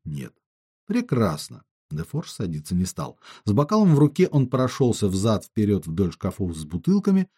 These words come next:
остановился и с прищуром, глядя на Шарлеманя, спросил: "Что вы знаете об инциденте в Пон-Сент-Эспри летом пятьдесят первого года?" Шарлемань вскинул брови от удивления таким неожиданным поворотом,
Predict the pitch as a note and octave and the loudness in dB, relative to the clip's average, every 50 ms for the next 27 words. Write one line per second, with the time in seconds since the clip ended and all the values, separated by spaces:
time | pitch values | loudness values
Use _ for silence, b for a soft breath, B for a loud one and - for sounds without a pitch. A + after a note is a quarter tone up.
0 | _ _ - A3 G#3+ - - E3 C3+ A2+ G#2+ A2 D#3 A3+ A3 - - G3+ - - | _ _ -4 -4 -4 -2 0 2 2 4 4 4 4 2 2 0 0 -2 -2 -2
1 | - G#3 F3+ - - C#3+ B2 A2 - - C#3 C3+ C3 A#2 G#2 F#2+ F#2+ G#2+ G#2 E2+ | -4 -4 -4 -2 0 0 0 0 0 0 2 2 4 4 4 2 2 2 0 0
2 | F2+ F2 E2+ - - F#2 E2+ F#2+ G#2 C3+ F3 G3+ F#3+ F3+ E3+ - - - A2+ A2 | -2 -4 -6 -6 -8 -6 -4 -2 0 0 0 0 0 0 -2 -4 -4 -4 -2 -2
3 | G#2 - - - G2+ F2 D#2+ C3 _ _ _ _ _ _ _ _ - - - - | -2 -2 -4 -4 -4 -4 -4 -6 _ _ _ _ _ _ _ _ -20 -4 2 4
4 | G#3+ G#3+ G#3 G3+ F3+ E3 D#3 D#3 C#3+ A#2+ G#2+ F#2 F2 E2 - - E2 D#2+ - - | 4 6 6 4 6 6 6 6 6 6 4 2 0 -2 -4 -6 -6 -6 -4 -2
5 | G#2+ G2+ F2+ A2+ A2+ G#2 - - G#2 G#2 B2+ F#3 G3+ F3+ - A#2+ G#2 - _ - | -2 0 2 2 2 2 0 -2 -4 -2 0 0 0 0 0 -4 -6 -6 _ -2
6 | B2 B2 A#2 G2+ - - A2+ G#2 F2+ - F#2 - - - - D3 G#3 A3+ A3 B | 0 2 2 0 0 -2 -2 -2 -2 -4 -8 -12 -6 -2 0 2 2 2 0 B
7 | B B B B F#2+ A2 C3 C#3+ D3+ D3 B2 B2+ A2+ F#2+ F#2+ - - G#2 F#2+ - | B B B B 2 4 4 4 2 0 0 -2 -2 -4 -4 -4 -4 -4 -2 0
8 | - G2 F#2 F#2 F#2+ F2+ F2+ E2+ D2+ D2 B1+ A#1+ B1 A#1 - _ _ _ _ _ | 0 0 0 0 0 0 -2 -4 -6 -8 -12 -12 -14 -16 -18 _ _ _ _ _
9 | _ _ _ _ _ _ _ _ _ _ _ - - G2+ F#2+ F#2 F2+ F2+ G#2 C3+ | _ _ _ _ _ _ _ _ _ _ _ -8 -4 -2 0 0 2 2 2 2
10 | F#3+ G3+ F#3 - - B2 A2 F#2+ F2 D#2 C#2+ D2+ F#2 B2 D3 D#3+ D#3+ D#3 D3 D3+ | 2 0 -2 -4 -2 0 0 2 0 -2 -4 -2 -2 0 0 0 0 -2 0 0
11 | C#3+ C#3 C#3+ C#3+ D3+ D3 D3 D3 C#3+ C#3+ C#3 C3+ - B2+ B2 - C3+ C#3 C#3 C3+ | 2 2 6 8 8 8 8 8 6 4 2 -2 -4 -4 -2 0 0 2 2 2
12 | C3 B2+ B2+ C3+ B2+ B2+ B2+ B2+ B2 B2 A#2+ A#2+ A#2 A#2+ B2 B2+ B2+ B2+ A#2+ B2+ | 2 2 2 2 4 6 6 8 6 6 4 2 2 2 4 4 4 4 4 2
13 | A#2+ A2+ - | 2 0 -2